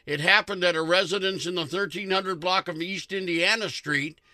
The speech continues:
The suspect, uh, reportedly forced a woman into her car against her will. He then took the victim to his house where she was assaulted. She got away after she was able to grab a hold of a liquor bottle and smash it over his head.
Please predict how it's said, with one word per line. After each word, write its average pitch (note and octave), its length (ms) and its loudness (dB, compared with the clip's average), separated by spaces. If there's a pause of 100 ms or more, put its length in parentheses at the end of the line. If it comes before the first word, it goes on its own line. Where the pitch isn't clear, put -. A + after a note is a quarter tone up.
(240)
The C#3 120 -8
suspect, F#3+ 680 0
uh, C#3 160 -4
reportedly D#3+ 920 -2
forced G3+ 380 -2
a F3+ 60 -4
woman F#3+ 340 -2
into F#3+ 220 -2
her E3 200 0
car G3 360 2
against F3 420 -2
her F3+ 160 0
will. E3+ 500 2 (400)
He D#3+ 100 0
then G3 260 0
took G#3 260 -4
the F3 60 -4
victim F3+ 420 -2
to D#3+ 120 0
his G3+ 260 0
house D#3+ 380 -2
where D#3+ 140 -4
she F3 160 -4
was E3+ 240 -4
assaulted. E3 640 -2 (440)
She - 160 -4
got F3 300 4
away G3 380 4
after E3+ 260 -2
she D#3 160 -2
was D#3 180 -2
able F#3 240 0
to D#3 80 -6
grab F3+ 320 2
a F3 60 4
hold F#3+ 240 0
of E3+ 80 -4
a E3 60 0
liquor G3 360 -2
bottle D#3+ 400 0
and C#3+ 80 -8
smash F#3 500 0
it F3+ 120 -4
over E3 280 -2
his D3+ 200 -6
head. E3+ 400 2